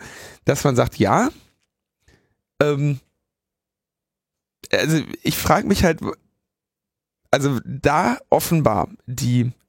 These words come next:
Netzanbieter nicht Sturm dagegen laufen,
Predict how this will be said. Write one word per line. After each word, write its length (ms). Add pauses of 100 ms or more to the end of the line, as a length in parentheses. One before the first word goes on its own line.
(120)
Netzanbieter 960 (460)
nicht 460
Sturm 420
dagegen 420
laufen, 580